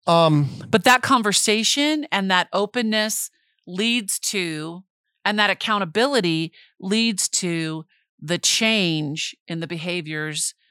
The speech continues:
Speaker 2: that led up to the broken trust.
Speaker 1: Right. And that's, and that's the hard part for, let me see, those of you who have broken the trust is it's a daily
Speaker 2: Yeah.
Speaker 1: thing, right?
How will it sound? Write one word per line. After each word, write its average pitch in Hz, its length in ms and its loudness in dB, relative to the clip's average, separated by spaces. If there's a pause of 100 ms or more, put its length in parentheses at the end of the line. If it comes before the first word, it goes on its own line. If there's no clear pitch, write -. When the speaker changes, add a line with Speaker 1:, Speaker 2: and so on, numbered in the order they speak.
(120)
Speaker 2:
that - 160 -4
led 165 200 0
up 151 140 0
to - 80 -10
the 143 80 -10
broken 139 300 -8
trust. - 480 -14 (540)
Speaker 1:
Right. 113 300 2 (120)
And 127 180 2
that's, 185 540 4 (920)
and 156 120 4
that's 185 240 6
the 156 140 6
hard 170 220 4
part 131 300 2
for, 120 360 0 (460)
let 110 60 -6
me 104 60 -6
see, 87 140 -14 (140)
those 123 340 0
of 113 200 0
you 110 200 -4
who 107 200 -6
have 101 240 -6
broken 113 340 -4
the 90 80 -8
trust - 460 -8
is 87 500 -10 (360)
it's 123 220 0
a 113 60 -4
daily 120 920 2 (400)
Speaker 2:
Yeah. - 80 -6
Speaker 1:
thing, 95 320 -2
right? 104 380 -4